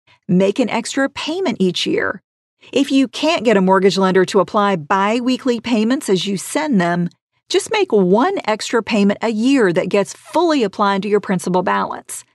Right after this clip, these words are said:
Let's say your monthly mortgage payment for principal and interest is twelve hundred. You could divide that over twelve months and save one hundred dollars per month. At the end of the year,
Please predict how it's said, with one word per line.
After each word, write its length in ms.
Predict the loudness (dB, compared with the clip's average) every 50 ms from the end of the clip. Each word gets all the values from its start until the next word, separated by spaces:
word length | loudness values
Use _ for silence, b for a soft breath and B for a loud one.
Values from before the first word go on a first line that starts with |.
| B B B B B B
Let's 180 | B -2 -2 -2
say 240 | -2 0 0 0 0
your 200 | 0 2 2 2
monthly 340 | 2 2 0 0 0 2 2
mortgage 340 | 4 2 2 0 -2 -4
payment 380 | -2 0 2 2 2 2 0 -2
for 100 | -4 -4
principal 460 | -2 -2 -4 -2 -2 0 2 2 2
and 100 | 2 0
interest 460 | 0 -2 0 0 2 0 0 0 -2
is 160 | -4 -4 -4 -4
twelve 420 | -4 0 2 2 4 2 0 -2
hundred. 640 | -4 -4 -2 0 0 0 0 0 0 0 -2 -4 -8 B B B B B B
You 140 | 0 0 2
could 240 | 2 2 2 2 4
divide 500 | 2 0 2 2 2 2 2 0 0 2
that 280 | 0 0 0 0 0
over 280 | 2 2 2 4 2 0
twelve 500 | 0 -2 0 0 2 4 4 2 2 2
months 560 | 0 2 2 2 2 0 -2 -4 -6 -10 -8 -4
and 160 | -2 -2 -2 -2
save 540 | -4 -2 -2 0 2 4 4 4 2 2 -2 _
one 320 | 0 2 4 4 4 2 2
hundred 300 | 0 2 2 2 2 2
dollars 400 | 2 2 2 2 0 0 -2 -4
per 260 | -6 -4 -2 -2 0
month. 540 | 2 2 2 2 0 -2 -6 -12 -20 -20 -20 _ _ _ _ _ _ -4
At 120 | 0 2
the 140 | 4 4 4
end 120 | 4 2
of 80 | 0 0
the 100 | 0 0
year, 460 | 2 2 2 2 4 2 2 0 -2